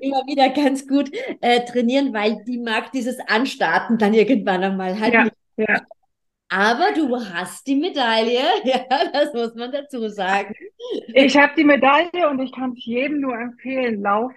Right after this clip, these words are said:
Speaker 2: London, das ist echt, also eine Party von Kilometer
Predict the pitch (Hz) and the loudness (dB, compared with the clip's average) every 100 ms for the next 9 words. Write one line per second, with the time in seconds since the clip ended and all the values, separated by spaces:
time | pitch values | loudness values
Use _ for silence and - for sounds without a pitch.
0 | _ - 202 220 247 240 220 185 185 - | _ -6 -2 -2 -2 -4 -4 -4 -8 -6
1 | 202 202 - - 185 - 185 185 202 - | -6 -6 -8 -6 -6 -6 -4 0 0 0
2 | 202 202 - 208 208 247 - 226 - 226 | 0 0 2 2 2 -4 -2 -4 -2 0
3 | 220 214 214 220 214 208 | 2 2 2 4 4 4